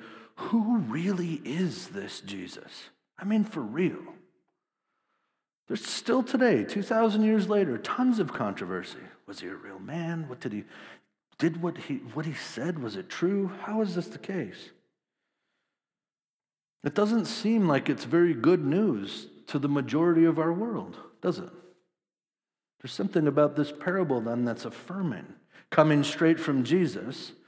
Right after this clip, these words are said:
I look at that and I sometimes think, "Oh, geez, the reason many, many people are not receiving the word of God, it, it must be my fault. It must be the church's fault. Must, it's got, gotta blame somebody, you know?"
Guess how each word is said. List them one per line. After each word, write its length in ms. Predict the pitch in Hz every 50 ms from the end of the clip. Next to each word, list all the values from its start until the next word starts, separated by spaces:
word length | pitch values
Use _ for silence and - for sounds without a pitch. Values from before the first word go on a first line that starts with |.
| - - - - - - - -
I 100 | - 156
look 240 | 180 180 170 165 170
at 120 | 143 -
that 200 | - 143 147 147
and 100 | 135 135
I 100 | 131 131
sometimes 500 | 131 - 139 135 127 156 135 127 123 -
think, 180 | 143 131 120 156
"Oh, 140 | 147 123
geez, 520 | 104 95 - 196 208 160 107 - - - - - - - - - - - - - _ -
the 140 | - 139
reason 640 | 131 135 190 226 233 214 170 170 160 143 135 135 135 139
many, 320 | 165 190 202 190 175 156
many 400 | 151 156 180 190 185 175 156 147
people 460 | 143 - - 202 214 - 170 139 127
are 120 | 123 123 127
not 240 | 135 147 151 -
receiving 560 | - 135 131 - - - 180 208 196 202 175 151
the 80 | 135
word 220 | 123 117 113 117 110
of 160 | 110 101 98
God, 400 | 104 113 110 110 110 113 110 110 - - - - - - - _
it, 180 | - 135 139 139
it 200 | 139 127 - -
must 240 | 160 170 165 - -
be 80 | 175
my 280 | 156 143 135 131 147 170
fault. 480 | - - - 98 82 - - - - - - _ _ _ _ _ _ _ _ _ _
It 320 | - - _ _ - -
must 200 | 135 131 127 -
be 60 | - 147
the 120 | - 131
church's 480 | - - - 185 185 - - 120 107 -
fault. 420 | - - 110 98 82 65 - - - - - _ _ _ _ -
Must, 220 | - 120 123 - - -
it's 120 | - -
got, 320 | - 226 - - - 123
gotta 180 | - 226 233 214
blame 300 | 143 - 208 220 202 180
somebody, 560 | - - 202 143 117 - - 92 95 107 127 - - -
you 80 | - 117
know?" 180 | 113 117 156